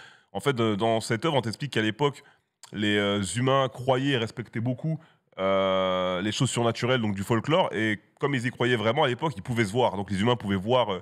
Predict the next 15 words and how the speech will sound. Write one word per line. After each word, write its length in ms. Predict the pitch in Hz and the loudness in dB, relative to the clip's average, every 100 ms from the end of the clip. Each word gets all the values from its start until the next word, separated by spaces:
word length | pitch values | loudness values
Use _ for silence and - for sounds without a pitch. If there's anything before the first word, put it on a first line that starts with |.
| - - - | -10 -20 -14
tout 100 | 113 | -8
ce 80 | |
qui 80 | - | -2
était 180 | 110 117 | 0 0
fantômes 380 | - 107 131 110 | 0 -2 0 -2
et 60 | |
créatures, 460 | 101 98 98 - 98 | 0 0 0 0 0
euh, 120 | 80 - - - _ _ | 0 -2 -14 -20 _ _
euh, 240 | 92 90 92 | 0 2 2
yokai. 420 | 107 - 147 190 - _ | 2 2 0 0 -8 _
Maintenant, 380 | 107 135 139 170 | 2 2 2 2
ils 60 | 147 | 2
ne 80 | 123 | 0
peuvent 200 | 110 - | -2 -2
plus. 260 | 139 185 | -2 -2